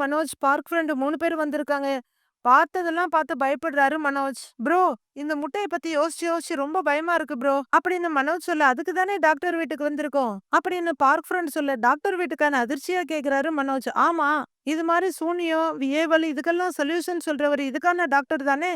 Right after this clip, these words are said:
அப்படின்னு பார்க் ஃப்ரெண்ட் சொல்ல, "மனோஜ், நாம இங்க தேவையில்லாம நின்னுட்டு இருக்கோம்னு தோணுது, இதை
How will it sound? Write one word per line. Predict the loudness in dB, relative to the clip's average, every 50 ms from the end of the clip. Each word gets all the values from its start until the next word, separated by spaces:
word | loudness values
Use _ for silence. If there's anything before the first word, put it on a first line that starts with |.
| -6 -2 _ 2
அப்படின்னு | 2 2 2 0 0 0 -2 0
பார்க் | 2 4 4 4 2 0
ஃப்ரெண்ட் | -2 -4 -4 -2 -2 -2
சொல்ல, | 0 0 0 -2 -2
"மனோஜ், | -2 -2 0 0 0 0 -2 -2 -4
நாம | -2 0 0 0 0 -2
இங்க | -4 -4 -2
தேவையில்லாம | 0 0 0 0 0 0 2 2 2 2 2 0
நின்னுட்டு | -2 -2 -2 -2 -2 -4
இருக்கோம்னு | -2 -2 -2 -2 0 0
தோணுது, | 2 2 2 2 2 2 2 2 0 _ _ _ -4
இதை | -2 0 0